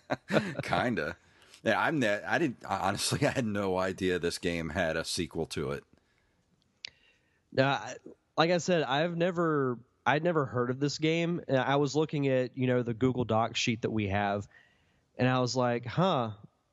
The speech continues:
Speaker 1: I've never heard of this before." And I was reading the description a little bit before we started, and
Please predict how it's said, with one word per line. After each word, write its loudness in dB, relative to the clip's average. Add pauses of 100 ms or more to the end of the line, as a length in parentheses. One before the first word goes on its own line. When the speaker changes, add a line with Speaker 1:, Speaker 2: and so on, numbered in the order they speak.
(200)
Speaker 1:
I've -4
never 2
heard 0
of -2
this -4
before." 0
And 0
I 2
was 0
reading 2
the -2
description 0
a 2
little 0
bit -2
before 0
we -2
started, 0
and -4